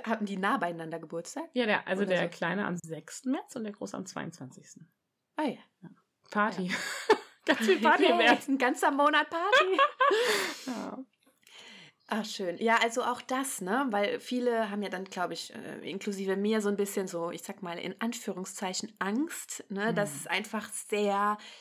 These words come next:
Speaker 1: laute, sehr gefühlsstarke, äh,
Speaker 2: Mhm.
Speaker 1: Kleinkinder werden.
Speaker 2: Mhm.
Speaker 1: Aber es muss nicht sein.
Speaker 2: Nein,
Speaker 1: Das
Speaker 2: oh
Speaker 1: ist
Speaker 2: Gott, wenn du den
Speaker 1: mhm.
Speaker 2: Großen kennenlernen würdest, ist es so ein,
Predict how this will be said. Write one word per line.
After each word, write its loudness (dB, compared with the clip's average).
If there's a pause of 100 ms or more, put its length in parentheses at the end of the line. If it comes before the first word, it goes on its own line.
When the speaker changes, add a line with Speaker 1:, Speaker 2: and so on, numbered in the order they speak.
(120)
Speaker 1:
laute, 0 (320)
sehr -2
gefühlsstarke, -4 (240)
äh, -4
Speaker 2:
Mhm. -10
Speaker 1:
Kleinkinder -2
werden. -4
Speaker 2:
Mhm. -6 (140)
Speaker 1:
Aber 0
es -4
muss 0
nicht -10
sein. 0
Speaker 2:
Nein, 4
Speaker 1:
Das 2
Speaker 2:
oh 4
Speaker 1:
ist -6
Speaker 2:
Gott, 2
wenn 0
du 4
den 2
Speaker 1:
mhm. -2
Speaker 2:
Großen -2
kennenlernen 0
würdest, -2
ist -8
es -12
so -6
ein, -4